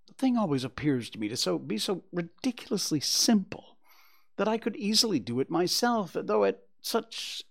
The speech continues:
s-, excessive instance of your reasoning, I'm baffled until you explain your process.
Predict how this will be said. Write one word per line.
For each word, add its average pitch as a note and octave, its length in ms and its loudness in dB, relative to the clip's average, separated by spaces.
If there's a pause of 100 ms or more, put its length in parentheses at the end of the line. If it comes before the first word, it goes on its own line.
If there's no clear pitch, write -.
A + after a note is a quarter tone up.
(120)
s-, - 220 -6
excessive F#3 600 0
instance D#3 720 2
of B2+ 140 -2
your B2 160 2
reasoning, A#2+ 600 -2
I'm A#3 420 -2 (500)
baffled - 680 -2 (680)
until B3 300 2
you A#3 160 2
explain A#2+ 680 2
your F#2+ 140 -2
process. - 760 -4